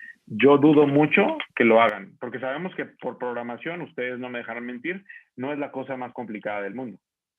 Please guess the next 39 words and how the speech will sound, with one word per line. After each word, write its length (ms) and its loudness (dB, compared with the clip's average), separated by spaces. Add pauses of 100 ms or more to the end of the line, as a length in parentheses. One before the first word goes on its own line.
(480)
Bien, 260 6
pues 160 4 (160)
gracias, 600 4 (100)
Toño, 380 4
gracias, 260 4
Juan 140 0
Carlos, 380 2
por 140 0
estar 300 -2
aquí, 380 -2
gracias 480 4
a 60 0
mí 140 -2
mismo 420 0
por, 180 2 (280)
digo, 200 4
porque 200 4
hay 60 2
que 80 6
darse 240 6
las 120 6
gracias, 260 4
hay 40 -12
que 80 -2
celebrarse, 580 4
¿no? 140 0
Como 180 0
dice 540 2 (100)
Walt 380 4
Whitman, 340 4
"Me 120 2
canto, 320 6
me 140 4
celebro, 380 4
me 140 0
celebro 380 6
y 40 6
me 140 2
canto", 400 2